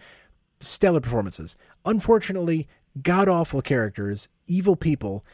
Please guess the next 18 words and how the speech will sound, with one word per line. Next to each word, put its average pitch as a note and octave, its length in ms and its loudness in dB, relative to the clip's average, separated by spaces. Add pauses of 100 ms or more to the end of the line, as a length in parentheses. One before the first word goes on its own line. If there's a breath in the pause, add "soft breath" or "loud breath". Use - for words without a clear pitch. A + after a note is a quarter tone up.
(220 soft breath)
in, A#2 420 -2
like, A2+ 160 0
a A#2 80 0
really E3 540 0
bad, B2+ 720 -2 (260)
uh, A2+ 260 -8 (440)
a C3 160 -6 (320)
bad F3+ 400 0
story. F#3 460 2
<laughs> - 40 -6 (520 loud breath)
Um, B2 340 -4 (840 loud breath)
yeah, A2 240 -2 (100)
I, A2 200 -2
I A2+ 120 -4
don't A#2+ 80 -2
know. G2 200 -4
Uh, G2+ 300 -2
not, A#2 240 -6